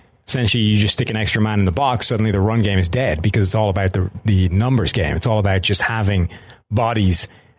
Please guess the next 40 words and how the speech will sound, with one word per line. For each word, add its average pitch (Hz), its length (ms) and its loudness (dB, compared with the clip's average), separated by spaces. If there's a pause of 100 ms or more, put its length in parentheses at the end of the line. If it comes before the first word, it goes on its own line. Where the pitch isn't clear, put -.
(140)
at 120 180 -4
the 117 100 -2
line 104 220 0
of 92 60 2
scrimmage 123 420 0
to 113 80 0
take 107 220 0
away 95 200 2
space 110 420 -2
and 98 140 2
s-, - 240 -2 (120)
and 107 160 2
screw 113 300 -2
it 113 60 0
up. - 260 -4 (580)
The 113 60 -2
forty-niners, 131 800 0
it 117 100 0
didn't 110 220 2
matter. 104 360 -4
Like, 95 280 -4
Packers 113 400 -2
came 113 180 0
down 123 220 0
with 107 80 -2
those 101 240 0
eight 98 180 0
guys 98 260 -2
in 92 60 2
the 90 60 2
box 98 340 -2
and 104 80 2
the 92 60 2
forty-niners 101 420 0
still 139 200 0
blew 104 180 2
them 95 100 0
off 87 160 0
the - 60 0
ball. 92 360 0